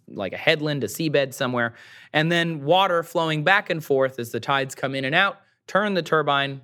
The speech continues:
generating electricity. The first one was built in two thousand and eight. It was the first tidal stream device, and it was placed in Strangford Lough in Northern Ireland. Pretty awesome. But there's also tidal range, which is where you use the height of the tides. You anchor something on the seafloor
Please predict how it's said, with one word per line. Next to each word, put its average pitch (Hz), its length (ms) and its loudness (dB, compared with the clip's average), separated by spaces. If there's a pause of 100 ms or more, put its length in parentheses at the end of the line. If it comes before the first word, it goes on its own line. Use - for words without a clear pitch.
generating 110 500 -2
electricity. 98 760 -10
The 127 100 0
first 165 320 0
one 160 200 0
was 131 140 -4
built 143 320 0
in 127 80 -6
two 123 160 -8
thousand 117 320 0
and 123 100 -2
eight. 190 200 2
It - 360 -20
was 110 120 -8
the 110 100 -4
first - 460 -4
tidal 135 340 0
stream 131 340 -4
device, 147 460 0
and 151 100 -2
it 139 60 -2
was 143 140 -2
placed 170 360 -2
in 143 140 -4
Strangford 196 720 0
Lough 175 440 2
in 135 160 -6
Northern 131 520 -2
Ireland. 101 560 -4 (380)
Pretty 110 200 -4
awesome. 98 380 -6 (440)
But 175 100 2
there's 196 160 2
also 202 400 0
tidal 165 460 0
range, 160 520 -4
which 131 160 -4
is 131 120 -6
where 139 100 0
you 135 120 -2
use 131 220 -2
the 123 60 -4
height - 440 -4
of 117 100 -8
the 104 80 -6
tides. 104 540 -8 (380)
You 117 160 -6
anchor 151 280 2
something 120 380 -4
on 101 100 -4
the 98 80 -8
seafloor 170 640 0